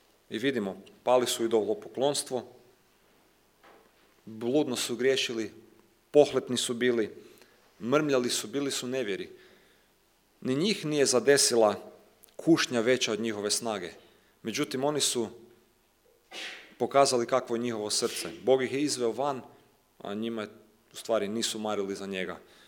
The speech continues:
Klanjali su se životinji od zlata. Moje ohrabrenje za sve nas da ovaj tjedan dođemo pred Boga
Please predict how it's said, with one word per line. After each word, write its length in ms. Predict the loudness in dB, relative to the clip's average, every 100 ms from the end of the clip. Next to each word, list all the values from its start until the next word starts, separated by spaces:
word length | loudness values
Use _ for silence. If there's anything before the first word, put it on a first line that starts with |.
| _ -20 -20 _ -8
Klanjali 360 | 0 0 2 0
su 120 | 0
se 220 | -2 -2 -6 -12 -20 _ _ _ _ _
životinji 600 | -6 0 2 2 2 -4
od 60 | -2
zlata. 460 | 0 0 0 -6 -14 -20 _ _ _ _ _ _ _ _ _ _ _ -20 _ _ _ _ _ _ _ _ _ _ _ _ _ -20 -20 _ _ _ _ _ _ _ _ _ _ _ _ _ -2
Moje 260 | 4 6
ohrabrenje 560 | 6 4 2 4 2 2
za 120 | 0
sve 240 | 2 2 2
nas 380 | 0 -2 -4 0
da 60 | 2
ovaj 220 | 4 4
tjedan 380 | 4 4 2 -4 -14 -20 -20 _ _ _ _ _ _ _ _ _ _ _ _ _
dođemo 420 | 2 2 2 -2 -4
pred 200 | -6 0
Boga 400 | 4 4 0